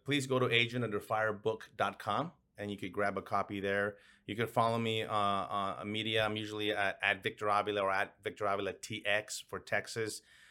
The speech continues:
Um, I will gonna guide you to go through border nine one one dot com because that's an initiative that I'm very proud of with Tom Homan,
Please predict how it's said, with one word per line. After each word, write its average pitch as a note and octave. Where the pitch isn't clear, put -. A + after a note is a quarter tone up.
Um, G#2
I A#2
will C#3
gonna E3
guide A#2+
you B2+
to A2
go G#2+
through A2+
border G#2
nine G#2
one F#2+
one F#2
dot F2
com F2
because G#2+
that's B2+
an G#2+
initiative G#2+
that G2
I'm F#2+
very G#2
proud G#2
of G2+
with G2
Tom G2+
Homan, G2+